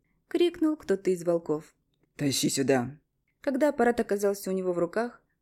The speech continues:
Speaker 1: друг Матвея попросил.
Speaker 2: «Пусть кто-то принесет одежду. Не будем шокировать Верхти своими голыми телами». «Кого?»
Speaker 1: уточнил оборотень.
Speaker 2: «Потом расскажу.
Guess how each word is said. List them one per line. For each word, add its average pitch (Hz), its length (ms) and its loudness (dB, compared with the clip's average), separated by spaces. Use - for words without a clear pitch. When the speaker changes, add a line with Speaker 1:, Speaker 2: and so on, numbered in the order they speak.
Speaker 1:
друг 170 280 0
Матвея 170 460 2
попросил. 156 720 -2
Speaker 2:
«Пусть 151 320 2
кто-то 143 280 2
принесет 135 400 2
одежду. 123 520 2
Не 147 260 6
будем 135 260 2
шокировать 139 560 2
Верхти 139 340 2
своими 135 380 2
голыми 127 380 2
телами». 127 500 0
«Кого?» 151 760 4
Speaker 1:
уточнил 254 500 -2
оборотень. 151 580 -2
Speaker 2:
«Потом 143 280 2
расскажу. 120 520 -4